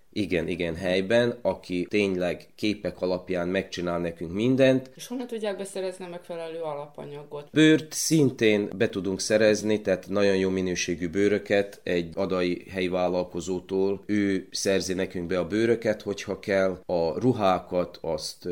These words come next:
Speaker 1: Újvidéken, a ruhanagykereskedésekben, méteráru nagykereskedésekben, tehát mindent, mindent azért be lehet szerezni, amennyire, annyira próbálunk korhűek maradni.
Speaker 2: Mennyien társultak?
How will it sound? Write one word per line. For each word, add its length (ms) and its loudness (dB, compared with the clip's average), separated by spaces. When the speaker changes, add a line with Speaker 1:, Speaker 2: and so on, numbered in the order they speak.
Speaker 1:
Újvidéken, 720 -2
a 340 -4
ruhanagykereskedésekben, 1600 0
méteráru 540 2
nagykereskedésekben, 1000 -2
tehát 200 0
mindent, 460 4
mindent 360 2
azért 260 0
be 100 4
lehet 240 2
szerezni, 720 2
amennyire, 560 4
annyira 440 4
próbálunk 720 -2
korhűek 600 -4
maradni. 640 -4
Speaker 2:
Mennyien 500 -8
társultak? 760 -16